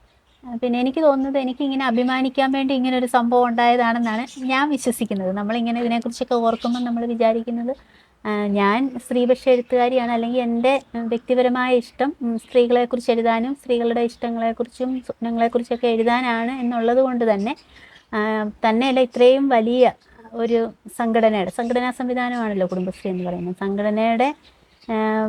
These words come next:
ഭാഗമാവുകയും അതിൽ നിന്ന് ഒരു വലിയ നേട്ടം, ഒരു പ്രധാനപ്പെട്ട നേട്ടം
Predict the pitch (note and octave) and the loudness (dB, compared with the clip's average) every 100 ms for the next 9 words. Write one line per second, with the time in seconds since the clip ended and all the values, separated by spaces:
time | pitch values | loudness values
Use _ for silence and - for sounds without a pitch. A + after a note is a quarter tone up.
0 | G#3+ A#3 A3+ A#3+ A3+ G#3+ G#3+ A3 B3 C4 | 4 4 6 4 4 2 2 4 2 -2
1 | A3 A#3 B3+ C4+ C#4 C#4+ C4 B3 C4 B3+ | -2 0 2 2 2 2 2 2 2 0
2 | A#3+ - A3 A#3+ C#4 D4+ A#3 F#3 - - | -14 -2 4 4 6 4 2 -2 -6 -12
3 | _ - A3 A#3+ A#3+ A3+ A#3+ B3 - B3+ | _ -10 -4 -4 -2 0 0 -2 -6 -4
4 | C4+ A#3+ A3+ - C#4 | -2 -2 -2 -4 -6